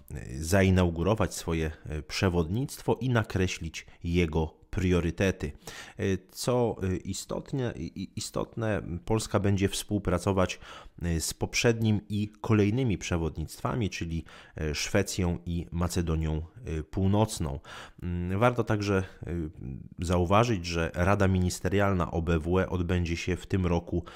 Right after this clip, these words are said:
e, w Polsce. W grudniu, e, odbędzie się właśnie posiedzenie Rady Ministerialnej w Łodzi. E, tak jak powiedziałem, Polska, mm,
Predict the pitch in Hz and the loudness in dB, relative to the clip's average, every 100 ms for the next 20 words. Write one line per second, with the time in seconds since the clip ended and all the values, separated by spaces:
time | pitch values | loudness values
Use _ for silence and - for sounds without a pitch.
0 | - - - - 78 76 - - 156 139 | -18 -18 -14 -6 -2 -4 -6 0 4 4
1 | - - 71 73 - 85 82 95 117 117 | 2 -2 -4 -6 -6 -2 0 4 6 6
2 | 107 98 90 - - - 92 85 92 85 | 4 2 0 -4 -6 -2 0 2 2 2
3 | - 80 82 - - - 80 80 80 80 | -2 -2 -2 -4 -4 -4 0 2 2 2
4 | 80 80 80 - 80 78 76 76 73 - | 2 2 0 -2 -2 0 0 0 -4 -6
5 | - - - 85 87 98 90 76 69 - | -20 -20 -4 -2 4 6 6 2 -4 -10
6 | - - - - - 85 165 156 - 147 | -18 -18 -18 -12 -6 -2 0 0 0 0
7 | 135 131 120 92 87 127 - - 117 107 | 2 4 4 2 0 -2 -2 -2 -2 -2
8 | - - 69 87 | -6 -14 -8 -6